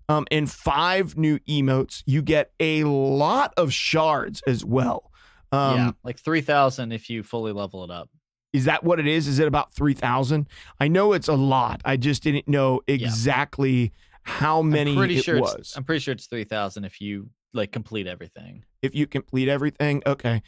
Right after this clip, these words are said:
Speaker 1: So
Speaker 2: Yeah.
Speaker 1: I saw someone online that said it was, it was something like, uh, uh, it, like, if you, if you, like, won, like, three games a day and you did the quests, y-, you could unlock everything without a problem.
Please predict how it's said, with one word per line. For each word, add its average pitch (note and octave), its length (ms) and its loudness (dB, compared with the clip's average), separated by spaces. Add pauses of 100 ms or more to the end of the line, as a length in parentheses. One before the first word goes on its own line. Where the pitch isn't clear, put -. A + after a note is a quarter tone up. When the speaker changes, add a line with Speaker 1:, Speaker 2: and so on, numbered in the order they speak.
(240)
Speaker 1:
So F#3+ 300 2
Speaker 2:
Yeah. - 280 0
Speaker 1:
I D#3+ 40 4
saw G#3 420 2
someone G#3 280 2
online F3+ 380 2
that F3+ 180 -2
said F3 280 0
it D#3+ 200 0
was, D#3+ 280 -2
it F#3 160 -2
was F3+ 140 0
something F3+ 420 0
like, E3+ 360 0
uh, D3 460 2 (420)
uh, D3 180 2
it, D3+ 140 0
like, E3+ 300 2
if E3+ 160 0
you, E3+ 180 2
if E3+ 160 0
you, F3 140 0
like, F3 180 2
won, D#3+ 480 2
like, F3 200 -2
three E3+ 400 -4
games F3 440 2
a D3+ 80 2
day C#3+ 600 2
and C#3+ 140 0
you C#3 140 2
did C3+ 240 0
the C#3 100 2
quests, - 840 -4
y-, C#3+ 160 0
you C#3 220 2
could C#3+ 160 -2
unlock B2+ 380 0
everything D3 360 0
without C3+ 240 0
a - 40 -6
problem. E3 560 -2